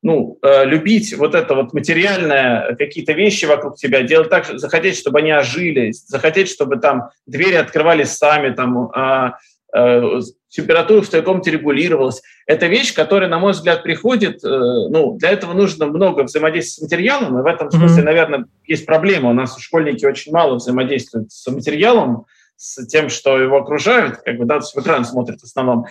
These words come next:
Speaker 1: А если ты там что-то делаешь, строгаешь, крутишь, то для тебя, конечно же, вот эта траектория, ну, продолжать вот эту инженерную линию, как бы, да,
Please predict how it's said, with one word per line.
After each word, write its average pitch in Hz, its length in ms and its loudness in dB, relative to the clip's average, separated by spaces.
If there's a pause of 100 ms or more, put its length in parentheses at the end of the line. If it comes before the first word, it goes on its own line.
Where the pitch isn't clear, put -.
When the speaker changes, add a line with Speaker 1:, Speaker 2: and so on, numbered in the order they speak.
(300)
Speaker 1:
А 135 100 -2
если 180 300 -2
ты 185 140 2
там 156 140 0
что-то 170 340 -2
делаешь, 156 360 2
строгаешь, 151 500 0
крутишь, - 340 -4
то - 100 -20
для 143 100 -4
тебя, 151 280 -4
конечно 170 440 -4
же, 139 100 -2
вот 147 140 -4
эта - 160 -4
траектория, 151 800 0 (240)
ну, 151 120 0
продолжать 160 540 2
вот 131 120 -6
эту 139 160 -4
инженерную 139 520 0
линию, 117 380 2
как 107 200 -4
бы, 113 80 -2
да, 139 340 -2